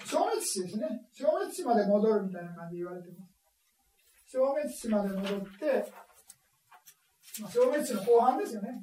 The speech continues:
まあ、言ってみれば、平等地点からみたいな感じで、まあ、こっちから戻って、また始める。それで、まあ、一来か、一来道、一来かになったら、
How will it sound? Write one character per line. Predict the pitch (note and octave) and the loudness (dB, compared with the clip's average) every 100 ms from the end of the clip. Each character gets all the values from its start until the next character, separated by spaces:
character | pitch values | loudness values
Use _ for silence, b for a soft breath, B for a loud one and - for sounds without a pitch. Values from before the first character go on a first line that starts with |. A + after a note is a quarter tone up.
| - | -10
ま | G3+ | -10
あ、 | |
言 | F3+ | -6
っ | |
て | G#3 | -4
み | G#3 | -2
れ | G3 | -4
ば、 | E3+ - | -8 -8
平 | F#3 A3 A3+ | 0 2 4
等 | B3+ B3+ | 4 4
地 | - | -2
点 | C4 | -6
か | F#3+ | -4
ら | F3+ E3+ | -6 -8
み | |
た | E3+ | -14
い | E3 | -16
な | - | -18
感 | D#3+ | -14
じ | A3 | -12
で、 | - A3 | -12 -10
ま | G#3 | -10
あ、 | |
こ | F3+ G#3 | -8 -8
っ | |
ち | - | -6
か | A#3+ | -2
ら | A3 | -2
戻 | F#3+ F#3+ | -2 -8
っ | F#3+ | -10
て、 | - C#4 | -10 -4
ま | G#3 | -2
た | G3+ G3+ | 0 -2
始 | F#3+ | -4
め | F#3+ | -8
る。 | F3+ E3+ - _ _ _ _ _ _ - | -8 -12 -18 _ _ _ _ _ _ -10
そ | D#4 | -4
れ | F4+ F#4 - | 2 4 4
で、 | C4 | 4
ま | D4+ | 2
あ、 | A3+ | 2
一 | C4 | 2
来 | B3+ B3+ | 4 4
か、 | G#3+ F#3+ - | 2 0 -2
一 | G#3 A#3 | -8 2
来 | A3+ A3+ | 6 6
道、 | G#3 G3 | 6 2
一 | G3 G3+ | 0 2
来 | G#3 G3+ | 2 2
か | F#3 | -4
に | F#3 | -6
な | G3 | -10
っ | - | -4
た | B3 | 2
ら、 | A#3+ - | 4 2